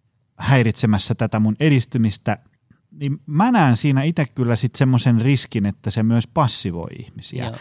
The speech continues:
Speaker 1: Ja sitten se hyvä idea vie sitä hommaa vähän väärille raiteille, koska, äm, meillä oli se yksi jakso tässä aikaisemmin siitä,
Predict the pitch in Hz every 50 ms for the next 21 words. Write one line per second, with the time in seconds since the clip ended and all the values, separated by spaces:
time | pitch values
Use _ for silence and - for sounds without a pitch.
0 | - - 139 - - - 113 - 165 170 - - 180 160 139 - 156 139 123 -
1 | _ _ _ _ _ _ _ _ _ _ _ _ - 165 233 254 254 196 143 -
2 | - 135 170 165 156 147 135 120 110 104 - - _ _ _ _ _ _ _ _
3 | _ _ _ _ _ _ _ _ _ _ _ 123 147 147 147 127 - 131 - 135
4 | 120 110 147 165 160 143 127 117 104 101 98 110 110 104 107 107 104 95 - -
5 | - _ _ - 107 131 127 123 113 104 98 95 90 90 85 85 - _ _ _
6 | - 104 104 113 110 104 101 92 - - 92 92 104 - - 123 - - - 165
7 | - _ _ _ _ _ _ _ _ _ _ _ _ _ _ - - 117 - -
8 | 127 127 131 135 135 135 135 139 - _ _ _ _ _ _ - _ - - -
9 | - - - - - - _ _ _ _ _ - 143 147 151 156 156 147 - 160
10 | 165 165 160 143 - - 139 - 156 175 - - - - 135 123 113 - - -
11 | 120 104 - 117 113 110 - - 127 110 117 120 117 113 - 113 - - 113 107
12 | 107 104 101 95 - 120 110 110 - 107 101 101 98 - 50 50